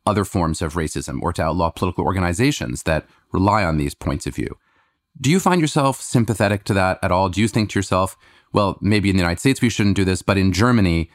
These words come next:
it's actually appropriate for them to have a law that prohibits the Nazi Party and its symbols"?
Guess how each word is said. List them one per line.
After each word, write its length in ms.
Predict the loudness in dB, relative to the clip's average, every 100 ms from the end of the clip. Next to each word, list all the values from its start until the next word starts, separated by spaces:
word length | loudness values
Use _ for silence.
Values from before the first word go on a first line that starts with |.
| _
it's 160 | -4 -2
actually 320 | -2 0 0
appropriate 640 | -2 -2 0 2 0 -2
for 100 | -2
them 340 | -2 0 0 -4 -8 _ _
to 80 | -2
have 180 | 0 2
a 40 |
law 280 | 2 2 2
that 160 | -2 -2
prohibits 480 | -4 -2 -2 -4 -4
the 80 |
Nazi 320 | -2 -2 -4 -4
Party 340 | -2 -2 -2
and 100 | -4
its 120 | -6
symbols"? 480 | -6 -6 -6 -14 -20